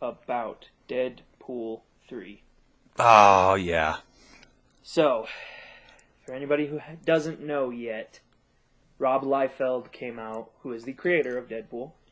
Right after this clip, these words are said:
Speaker 1: and had some very rude comments to say about Marvel, which at first I was like, "Whoa, Rob, what the hell, man?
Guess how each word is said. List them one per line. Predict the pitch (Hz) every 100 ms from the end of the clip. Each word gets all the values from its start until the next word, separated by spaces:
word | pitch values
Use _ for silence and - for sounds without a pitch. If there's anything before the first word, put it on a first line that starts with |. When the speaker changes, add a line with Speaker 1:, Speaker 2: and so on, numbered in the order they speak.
| _ -
Speaker 1:
and | 127 113 113 - -
had | 147 135
some | - 131 120
very | 147 170 185
rude | 147 147 156 156
comments | 156 143 131 120
to | -
say | 120 123
about | 117 117 113
Marvel, | 131 151 185 135 117 147 _ _ _ _ _ _ _ -
which | 143 143
at | 135
first | 185 190 143
I |
was | 143 139
like, | 135
"Whoa, | - 185 139 - _ _
Rob, | - 180 147 - _ _ _ _ _ -
what | 175
the | 175
hell, | 196
man? | 170 151